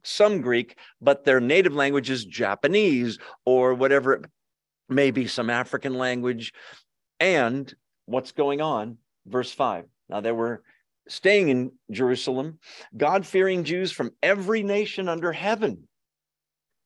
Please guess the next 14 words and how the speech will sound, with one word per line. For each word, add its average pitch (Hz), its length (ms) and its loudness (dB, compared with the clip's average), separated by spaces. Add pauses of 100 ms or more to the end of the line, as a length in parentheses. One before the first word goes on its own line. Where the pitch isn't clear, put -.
(960)
When 110 200 -6
they 117 140 -2
heard 165 400 -2
this 165 180 -6
sound, 127 500 -6
a 117 40 2
crowd 208 460 -4
came 135 200 -2
together 113 360 -2
in 127 100 -2
bewilderment 123 680 -2
because 123 360 -6
each 202 260 -8
one 156 340 -4